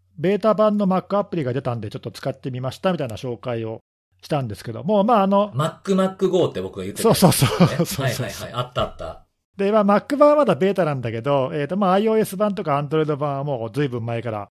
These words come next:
Speaker 1: えー、ブラウザアプリとしてリリースされてるんですけど、
Speaker 2: うん。
Speaker 1: えー、それについてですね、二週間前かな、先週の月曜日なんで、ちょうど二週間ぐらい前に、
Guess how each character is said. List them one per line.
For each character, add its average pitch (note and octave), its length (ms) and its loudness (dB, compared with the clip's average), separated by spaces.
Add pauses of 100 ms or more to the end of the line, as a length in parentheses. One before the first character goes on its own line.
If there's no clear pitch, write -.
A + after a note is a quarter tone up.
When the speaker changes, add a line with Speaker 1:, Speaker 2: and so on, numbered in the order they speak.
(340)
Speaker 1:
え A2 280 -6
ー、 - 20 -12
ブ G#2+ 100 -4
ラ C3+ 140 4
ウ B2+ 40 2
ザ C3+ 140 2
ア C3 60 -2
プ C3 100 -6
リ A2+ 60 -2
と - 100 -8
し - 80 -12
て G#2+ 320 -10 (360)
リ A#2 180 -6
リ B2 100 -4
ー - 20 -2
ス - 60 -6
さ B2+ 140 -2
れ A#2+ 80 -2
て C3 120 -6
る A#2+ 140 -4
ん G#2+ 40 -8
で G2+ 100 -10
す - 80 -20
け B2+ 100 -8
ど、 D3+ 340 0 (220)
Speaker 2:
う A2+ 60 -18
ん。 D#2 240 -16
Speaker 1:
え D3 760 -2
ー、 - 20 0
そ G#3+ 100 2
れ C#4 60 0
に C#4+ 60 -2
つ D4+ 80 -2
い B3+ 40 0
て D3+ 100 -2
で A#2 60 -4
す - 100 -16
ね、 C3+ 180 -4 (400)
二 F3 120 0
週 D4 260 -4
間 D4 240 -4
前 A3 140 -2
か E3+ 100 -6
な、 C3 100 -6
先 G#3+ 300 -2
週 A3 200 -4
の G#3 100 0
月 F#3+ 240 -2
曜 G3 80 -2
日 C#3+ 60 -6
な B2+ 60 -6
ん A2 40 -8
で、 G#2 80 -8
ち - 80 -8
ょ A3 80 -2
う - 20 -4
ど G#3 80 -2
二 G3 100 0
週 G#3+ 220 -4
間 G#3+ 340 -2
ぐ G#3 80 -4
ら F3 100 -2
い B2+ 60 -4
前 A#2 280 -6
に、 B2 380 -6